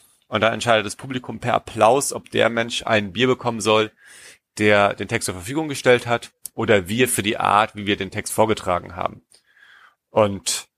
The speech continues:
ja, da gewinnen wir schon sehr regelmäßig. Aber klar, wenn jemand was Eigenes vorträgt, dann,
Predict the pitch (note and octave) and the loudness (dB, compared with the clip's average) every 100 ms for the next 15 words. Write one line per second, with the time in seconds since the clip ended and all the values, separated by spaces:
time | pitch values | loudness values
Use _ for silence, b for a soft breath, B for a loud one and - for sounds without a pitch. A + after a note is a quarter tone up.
0 | _ _ _ _ - G2 F#2+ G2 G2 A#2 | _ _ _ _ -2 0 2 2 2 0
1 | A#2 A#2 - A2+ G#2+ A2+ _ - - A2 | 2 0 2 -2 -4 -12 _ -12 -4 0
2 | C3 D#3+ C#3 C3+ C3 - C3+ A#2+ - _ | 0 0 2 2 2 0 -2 -4 -10 _
3 | _ _ - A2+ A2+ - G#2+ G#2 G#2+ A2+ | _ _ -2 2 0 2 0 2 -2 2
4 | A2+ G#2 G2 G2+ - - _ _ _ - | 2 0 0 0 -2 -8 _ _ _ 2
5 | A2+ C#3 C#3 C3 - - B2+ B2 - A2+ | 4 4 0 -4 -4 2 2 2 2 0
6 | - _ _ _ _ _ - G#2 G2+ G#2 | 0 _ _ _ _ _ 0 0 0 -12